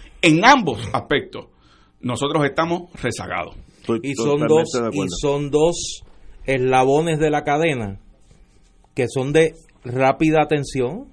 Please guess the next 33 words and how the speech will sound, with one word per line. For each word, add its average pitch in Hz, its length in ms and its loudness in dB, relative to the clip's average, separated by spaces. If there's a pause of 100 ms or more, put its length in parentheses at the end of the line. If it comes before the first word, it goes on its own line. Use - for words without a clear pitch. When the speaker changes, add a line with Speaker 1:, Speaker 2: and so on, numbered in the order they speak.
(100)
Speaker 3:
O - 40 -20
sea, 170 280 4
Speaker 1:
Claro. - 260 -10 (200)
Speaker 3:
se 156 280 2
pueden 151 320 6
atender 190 420 4
mañana. 190 500 2
Speaker 2:
Mañana 117 420 -2
empezando. 104 480 -6
Speaker 3:
O 82 40 -12
sea, 156 180 2
se 143 160 -2
pueden 151 280 2
atender 190 380 2
mañana. 196 640 -2 (640)
O 151 40 -8
sea, 160 240 6
Speaker 1:
Restituir 160 340 4
la 220 120 4
carta 202 240 2
circular 196 420 4
es 147 60 4
lo 170 80 8
primero 147 220 2
que 139 60 6
Speaker 3:
claro, 135 120 6
Speaker 1:
debería - 160 4
hacer 131 180 2
la 113 100 0
Secretaría 117 440 2
Speaker 3:
claro, 151 200 2
Speaker 1:
de 339 60 -2
Educación. 139 640 -8